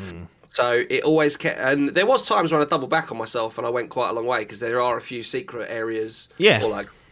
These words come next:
Speaker 2: uh, breakable walls and stuff that you're not, you just, until you start to get a feel for how the game works and what to look out for, you're not necessarily gonna catch them. But, um, yeah, I thought it was brilliant. I thought the, the, the, the,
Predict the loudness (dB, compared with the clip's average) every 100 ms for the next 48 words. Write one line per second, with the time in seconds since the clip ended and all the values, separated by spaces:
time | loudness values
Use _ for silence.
0 | -14 -14 -6 -4 -4 -6 0 0 0 -2
1 | 0 2 2 0 -4 -6 -6 -8 -6 -4
2 | 0 -2 -4 _ -10 -6 -6 -8 -6 -6
3 | 2 2 2 -2 -2 -2 -4 -6 -4 -2
4 | 0 -2 -4 -2 -2 -4 -4 -4 -6 -12
5 | -18 -20 _ -4 2 4 2 -2 -8 -8
6 | -4 -4 -4 -6 -4 -4 -4 -4 -2 -2
7 | -4 -4 -4 -4 -10 -4 0 2 2 0
8 | -2 -2 0 0 0 -2 -2 -4 -4 -8
9 | -8 -14 -20 -20 _ _ 0 2 2 2
10 | 2 -2 -6 -12 _ _ _ _ _ _
11 | _ 2 2 2 2 0 0 0 0 -4
12 | -6 -2 -2 0 -2 -4 -8 -6 -2 -2
13 | -4 -10 -10 _ _ -2 0 0